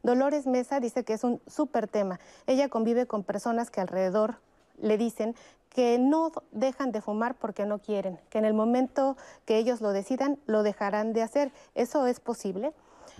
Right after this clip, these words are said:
Nos, eh, tenemos un comentario anónimo que dice, si, nos pregunta si el gobierno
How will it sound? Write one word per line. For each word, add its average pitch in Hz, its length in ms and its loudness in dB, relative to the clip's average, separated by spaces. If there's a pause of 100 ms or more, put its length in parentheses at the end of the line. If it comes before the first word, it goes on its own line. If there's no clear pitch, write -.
(140)
Nos, 247 320 0 (120)
eh, 240 260 4
tenemos 285 420 2
un 285 80 2
comentario 233 500 0
anónimo 240 500 0
que 220 140 -2
dice, 240 280 -2
si, - 280 -4 (200)
nos 240 200 2
pregunta 294 380 0
si - 120 -2
el 226 100 -2
gobierno 233 580 0